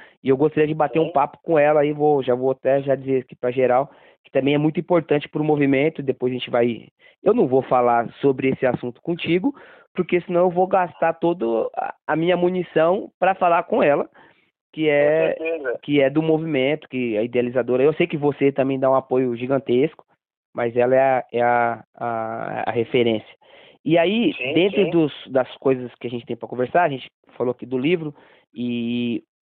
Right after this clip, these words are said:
Speaker 1: e você também é o idealizador do, do Samba Rock Go, qual já participamos algumas edições.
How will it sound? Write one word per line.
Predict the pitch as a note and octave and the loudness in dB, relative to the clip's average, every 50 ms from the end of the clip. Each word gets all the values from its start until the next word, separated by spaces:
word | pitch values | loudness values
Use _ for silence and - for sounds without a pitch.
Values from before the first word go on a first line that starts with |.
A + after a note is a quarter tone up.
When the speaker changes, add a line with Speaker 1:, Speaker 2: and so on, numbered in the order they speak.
| _ _ _ _ _ _ | _ _ _ _ _ _
Speaker 1:
e | - C#3 | -6 -2
você | D3+ E3 D#3+ E3+ D#3+ | -2 0 0 0 0
também | - E3+ D#3 C#3+ D3 D3+ E3 F3 E3+ | 0 2 2 2 2 2 2 4 4
é | E3 | 4
o | E3+ E3 D#3+ | 4 4 2
idealizador | D#3 C#3+ D#3+ D#3+ D#3+ E3 D#3+ D#3 E3+ D#3 D3 C#3 D3 D#3+ D#3+ | 0 0 0 0 2 2 2 0 0 0 0 0 0 0 0
do, | D#3 D#3+ E3 E3 D#3+ D#3+ D#3+ D#3+ D#3 D#3 D3+ D3 C#3+ - - - | 2 2 2 4 4 4 4 2 2 0 0 -2 -4 -6 -8 -10
do | - C3 B2+ C3+ C#3 C#3 C3+ C3+ C3 C3 C3 B2+ B2+ B2+ B2+ B2 - | -16 -12 -6 -4 -2 -2 0 0 0 0 0 0 0 -2 -2 -4 -4
Samba | - C#3 C#3+ C#3+ | -2 -2 0 0
Rock | C#3+ C#3+ C#3+ - D#3+ | 2 0 0 -2 -4
Go, | C#3+ C3 C3 C3+ D3+ E3+ F#3 - - - - - - - _ - | -2 2 4 4 4 4 2 -2 -8 -20 -20 -20 -20 -20 _ -2
qual | - B2+ C3 C#3 C#3+ C3+ B2+ A#2+ F2 - - F2 | 2 2 4 4 4 2 0 -2 -4 -8 -14 -6
já | G#2+ B2 B2 | -2 -2 0
participamos | - - B2+ B2+ - - C3+ - - E3 C3+ C3+ B2+ | 0 0 -2 -4 -4 -8 -8 -4 -2 -2 -2 0 0
algumas | C3+ A#2+ A#2+ B2 C3 C#3 C3+ B2+ | 0 0 -2 -2 -2 -2 -2 -2
edições. | B2+ B2 - - - A2 A#2+ C#3 D3+ D3 | -4 -6 -10 -10 -4 -2 0 0 0 -2